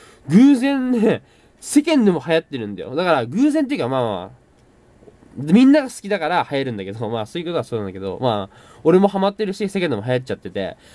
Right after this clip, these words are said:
ハードオフがなんか、それに便乗してっていうか、まあ当然なんだけど、なんかやっぱカセットテープすげえ値上げしてるらしいね。なんかメタルカセットだっけ？なんかめっちゃ高いやつがあるんでしょ。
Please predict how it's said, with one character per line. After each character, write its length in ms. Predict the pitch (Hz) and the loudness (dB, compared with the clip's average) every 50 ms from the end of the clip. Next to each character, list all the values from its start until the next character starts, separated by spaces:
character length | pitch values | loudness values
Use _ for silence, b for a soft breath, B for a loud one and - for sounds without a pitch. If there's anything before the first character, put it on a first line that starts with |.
| B B B | B B B
ハ 180 | B 190 208 220 | B 2 2 2
ー 40 | 208 | 2
ド 100 | 226 247 | 0 -2
オ 40 | 220 | -2
フ 100 | 190 151 | -4 -8
が 100 | 135 127 | -8 -8
な 100 | 123 117 | -10 -10
ん 40 | |
か、 220 | - 113 104 90 - | -12 -12 -12 -12 -12
そ 180 | - - 180 180 | -10 -6 -4 -2
れ 100 | 180 190 | 0 0
に 80 | 190 | -2
便 300 | 165 143 160 175 180 180 | -2 -4 -4 -2 -2 -2
乗 160 | 160 165 170 170 | -2 -2 -4 -6
し 100 | - - | -6 -6
て 120 | 185 180 | -8 -8
っ 20 | |
て 100 | - - | -6 -6
い 40 | 117 | -6
う 20 | 107 | -4
か、 40 | |
ま 60 | 104 101 | -4 -4
あ 40 | |
当 200 | - 139 143 165 | -2 0 0 2
然 160 | 180 220 233 254 | 2 2 2 2
な 120 | 277 277 | 0 -2
ん 40 | 220 | -2
だ 80 | 151 | -2
け 80 | 113 104 | -2 -2
ど、 300 | 104 110 107 98 90 - b b b b b b b b b | -4 -2 -4 -4 -6 -8 b b b b b b b b b
な 80 | 131 131 | -4 -2
ん 40 | 131 | 0
か 80 | 113 | 0
や 60 | 123 | -2
っ 40 | 131 | -2
ぱ 120 | 127 123 - | -2 -6 -8
カ 160 | - 139 147 | -8 -8 -4
セ 80 | 170 | -4
ッ 60 | 180 170 | -4 -4
ト 80 | 175 | 0
テ 120 | 175 202 180 | 0 0 0
ー 80 | 139 | 0
プ 80 | 113 104 | -2 -12
す 160 | - - 143 | -10 -6 -2
げ 80 | 151 147 | 0 0
え 60 | 117 | 0
値 120 | 104 107 113 | 0 -2 -2
上 140 | 120 123 | -2 -2
げ 120 | 120 127 123 | -2 -4 -6
し 60 | - | -6
て 100 | - 123 | -8 -6
る 100 | 110 113 | -4 -4
ら 80 | 117 117 | -4 -6
し 160 | 113 117 92 | -6 -10 -12
い 40 | 78 | -12
ね。 100 | - - - _ _ _ _ b b b b b b b _ _ - | -12 -18 -20 _ _ _ _ b b b b b b b _ _ -6
な 80 | 123 | -2
ん 40 | 104 | -2
か 60 | 101 | 0
メ 180 | 104 117 131 135 | 2 4 4 4
タ 140 | 127 202 208 | 4 4 2
ル 80 | 208 | 2
カ 160 | - 202 214 190 | 0 -6 -8 -8
セ 60 | 220 | -8
ッ 20 | - | -6
ト 120 | - 123 | -6 -6
だ 60 | 101 | -6
っ 40 | 95 _ _ | -6 _ _
け？ 120 | - 82 95 | -16 -14 -12
な 80 | 120 | -10
ん 20 | 104 | -8
か 80 | 104 | -8
め 80 | 107 113 | -6 -6
っ 40 | 117 | -6
ち 80 | - | -8
ゃ 40 | 143 | -10
高 220 | - - - 165 139 | -10 -8 -4 0 0
い 40 | |
や 80 | 117 110 | 0 0
つ 120 | - - | 0 -6
が 80 | 98 95 | -6 -6
あ 40 | 95 | -6
る 60 | 95 | -6
ん 60 | 87 | -8
で 60 | 90 | -12
し 80 | - - | -12 -14
ょ。 140 | - - - | -14 -14 -16